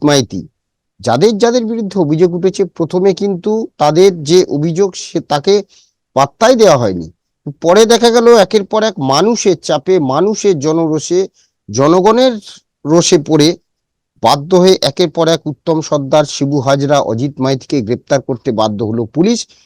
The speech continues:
এখন শেষ হচ্ছে সেই, আহ, আহ, আহ, সন্দেশখালির বাঘ,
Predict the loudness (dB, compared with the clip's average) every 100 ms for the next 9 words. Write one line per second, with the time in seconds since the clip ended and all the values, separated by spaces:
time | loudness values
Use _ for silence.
0 | _ -4 0 2 0 2 2 2 -2 -8
1 | -4 -4 0 2 2 0 -8 _ _ _
2 | -6 0 0 -2 -4 -4 -2 -4 -6 -6
3 | -6 -6 -14 _ _ -6 -2 2 0 -2
4 | -2 2 2 2 2 2 -2